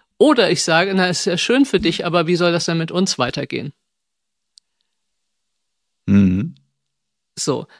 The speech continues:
Speaker 1: also ich mache quasi sofort den Switch zu mir, so.
Speaker 2: Mhm.
Speaker 1: Oder du sagst irgendwas Kritisches und ich sag, „Ja, ja, das könnte stimmen, aber du machst doch auch sofort das und das.“ Oder „Mir geht's jetzt ganz schlecht, ich fühle mich ganz schuldig.“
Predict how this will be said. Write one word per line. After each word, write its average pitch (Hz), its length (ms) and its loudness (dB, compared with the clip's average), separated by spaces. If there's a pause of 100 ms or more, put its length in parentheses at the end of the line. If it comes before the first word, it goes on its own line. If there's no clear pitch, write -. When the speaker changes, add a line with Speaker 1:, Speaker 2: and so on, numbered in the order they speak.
Speaker 1:
also 165 160 0
ich 165 80 -6
mache 202 240 0
quasi 196 380 -2
sofort 202 760 0
den 175 120 -2
Switch - 500 -2 (300)
zu - 160 0
mir, 180 300 4 (160)
so. 139 440 -8 (260)
Speaker 2:
Mhm. 202 140 -2
Speaker 1:
Oder 175 240 2
du 180 140 -6
sagst 196 360 0
irgendwas 202 340 -2
Kritisches 233 560 -4
und 190 120 -2
ich 185 140 -6
sag, 180 220 0 (640)
„Ja, 269 420 2 (120)
ja, 190 240 2
das 185 240 -6
könnte 185 260 -2
stimmen, 220 420 0
aber 196 680 2 (360)
du 233 360 -2
machst 190 300 -2
doch 190 140 -8
auch 180 320 -6
sofort - 680 -6
das - 260 -2
und 131 160 -12
das.“ - 280 -12
Oder 165 220 0
„Mir 214 260 2
geht's 214 260 -2
jetzt 185 200 -6
ganz 190 240 0
schlecht, - 300 -8
ich - 80 -16
fühle 180 160 -2
mich 180 140 -6
ganz 185 240 -2
schuldig.“ 135 360 -4